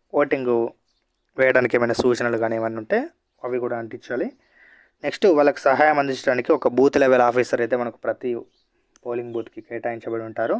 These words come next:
వాళ్ళైతే ఒక హెల్ప్ డెస్క్ లాగా బయట ఒక టేబుల్ వేసుకొని అయితే కూర్చొని ఉండొచ్చు. నెక్స్ట్ మీ యొక్క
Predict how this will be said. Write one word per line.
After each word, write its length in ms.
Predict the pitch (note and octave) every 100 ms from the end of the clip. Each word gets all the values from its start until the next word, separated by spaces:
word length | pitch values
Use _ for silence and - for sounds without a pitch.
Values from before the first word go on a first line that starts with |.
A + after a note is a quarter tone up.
| - _ _ -
వాళ్ళైతే 280 | A#2+ C3 C#3
ఒక 80 | A#2+ C#3
హెల్ప్ 220 | C3 C3 B2+
డెస్క్ 200 | - -
లాగా 180 | A#2+ A#2 A#2
బయట 200 | A2+ C#3 A3+ - _ _ _
ఒక 120 | A#2 B2+
టేబుల్ 240 | C3 B2+ A#2+
వేసుకొని 340 | A#2 - A#2
అయితే 160 | A2 G#3 B3 _ _
కూర్చొని 340 | - A#2 A#2+ A#2
ఉండొచ్చు. 320 | A2+ A2+ - B3+ - _ _ _ _ _ _ _
నెక్స్ట్ 240 | - - G3+ A#2+ B2+ _ _ _ _ _ _ _ _ C3+
మీ 80 | C3+
యొక్క 160 | B2